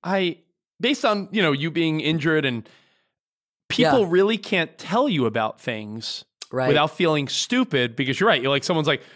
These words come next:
Speaker 1: "Hey, in the car, I got a crick in my neck." You're like,
Speaker 2: Right.
Speaker 1: "Yeah, I just got plowed over by a car."
Speaker 2: Right, right. Yeah, I just got, like, taken down hardcore.
Speaker 1: But I
Speaker 2: Like
Speaker 1: wanted to, I, I wanted to give you my new strategy, and
Speaker 2: Okay.
Speaker 1: I want you to know if, I want you to tell me if you think this is awesome, because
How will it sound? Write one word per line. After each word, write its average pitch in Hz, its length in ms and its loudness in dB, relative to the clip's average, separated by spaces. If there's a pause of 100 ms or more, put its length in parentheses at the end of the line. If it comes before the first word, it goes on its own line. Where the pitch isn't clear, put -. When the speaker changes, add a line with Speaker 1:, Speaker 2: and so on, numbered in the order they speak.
(100)
Speaker 1:
"Hey, 175 140 2
in 170 60 2
the 151 80 -2
car, 165 180 2
I - 20 2
got 151 120 0
a - 40 -4
crick 220 320 -2
in 180 60 -2
my 139 140 0
neck." 135 240 -2
You're 156 80 2
like, 143 100 2
Speaker 2:
Right. 147 300 2
Speaker 1:
"Yeah, 220 320 4 (120)
I 196 120 2
just - 340 -4
got 214 160 0
plowed 175 260 2
over 151 200 2
by 131 140 2
a 123 40 -2
car." - 220 -16 (360)
Speaker 2:
Right, 156 340 0 (120)
right. 165 460 2
Yeah, 160 200 4
I 147 60 2
just 170 180 -4
got, 175 220 2
like, 151 240 -2
taken 160 680 0
down 131 640 -2 (160)
hardcore. 139 680 -2 (200)
Speaker 1:
But 156 140 -8
I 143 60 -4
Speaker 2:
Like 127 40 -4
Speaker 1:
wanted 202 240 2
to, 190 140 -2
I, 139 140 -4 (120)
I 139 60 -2
wanted 190 180 0
to 220 60 -4
give 175 160 -4
you 151 80 0
my 131 100 0
new 131 140 -2
strategy, 135 760 -4
and 123 360 -2
Speaker 2:
Okay. 120 240 -8
Speaker 1:
I - 20 -12
want 143 220 -2
you 165 60 -2
to 156 60 0
know 139 140 0
if, 123 180 -8
I 135 60 -2
want 156 160 0
you 190 60 -4
to 190 80 -2
tell 170 160 -2
me 139 100 -2
if 113 80 -10
you 123 80 -8
think 123 160 -8
this 123 160 -10
is 117 80 -8
awesome, 113 280 -4
because 127 220 -8